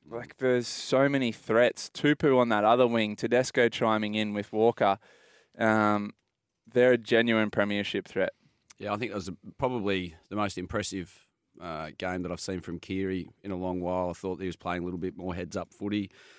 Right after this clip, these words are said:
Speaker 2: Um, you know, it was free-flowing, and I think we've seen with sides this year to have, have success, you really need that seven and six combo, or particularly the seven be the standout player. And I think when, when Keary's on and Walker and they're talking together and playing good footy, the Roosters are playing good footy.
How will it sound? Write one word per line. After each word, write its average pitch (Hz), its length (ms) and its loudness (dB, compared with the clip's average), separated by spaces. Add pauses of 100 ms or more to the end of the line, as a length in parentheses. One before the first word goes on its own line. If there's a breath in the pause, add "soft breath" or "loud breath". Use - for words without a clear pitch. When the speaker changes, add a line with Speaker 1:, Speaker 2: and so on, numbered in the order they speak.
(220 soft breath)
Speaker 2:
Um, 98 500 0 (280)
you 113 140 -4
know, 95 240 -4
it 101 160 -6
was 98 140 -10
free-flowing, 123 840 2
and 113 160 -2
I 110 80 0
think 120 240 -4 (640)
we've 120 120 -6
seen 131 300 4
with 110 140 0
sides 107 300 2
this - 180 -4
year 113 160 0
to 107 200 -2
have, 110 180 -2 (140)
have 123 220 0
success, - 480 -4
you 104 80 -2
really 107 200 0
need 95 180 -2
that 92 180 -4
seven 95 240 -4
and 87 120 -6
six - 200 -8
combo, 90 540 -2 (340 soft breath)
or - 80 -12
particularly 95 380 -6
the 87 60 -8
seven 87 260 -4
be 85 80 -4
the 85 80 -6
standout 87 420 -6
player. 85 240 -4
And 87 80 -4
I 87 60 -6
think 90 180 -8
when, 90 260 -6
when 98 160 -6
Keary's 101 400 -2
on 92 260 -2
and 95 180 -6
Walker 92 240 -4
and 90 100 -6
they're 92 100 -2
talking 90 320 -8
together 87 260 -6
and 85 80 -10
playing 85 240 -8
good 82 120 -10
footy, 90 280 -6
the 85 100 -8
Roosters 90 360 -6
are 85 40 -10
playing 87 300 -8
good 87 140 -10
footy. 113 380 -4